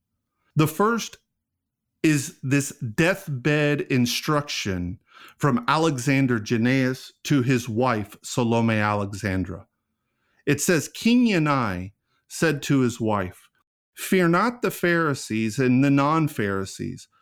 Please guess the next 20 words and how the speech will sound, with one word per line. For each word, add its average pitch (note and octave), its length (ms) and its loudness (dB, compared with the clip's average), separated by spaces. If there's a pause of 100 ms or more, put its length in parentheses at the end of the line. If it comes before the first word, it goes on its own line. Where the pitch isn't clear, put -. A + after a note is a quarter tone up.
(500)
but - 320 -2 (120)
the C3 200 0
hypocrites - 840 -4
who C#3 440 0
ape F3 400 0 (340)
the A#2 140 0
Pharisees, G#2 800 -2 (340)
because C3 460 0
their B2 180 2
deeds E3 560 0
are D3 80 2
the B2+ 140 0
deeds C3 400 0
of A2 140 2
Zimri, D#3 500 2
but A#2+ 220 -2
they A#2 160 2
expect - 640 -4
the C#3 100 0
reward G#2+ 640 2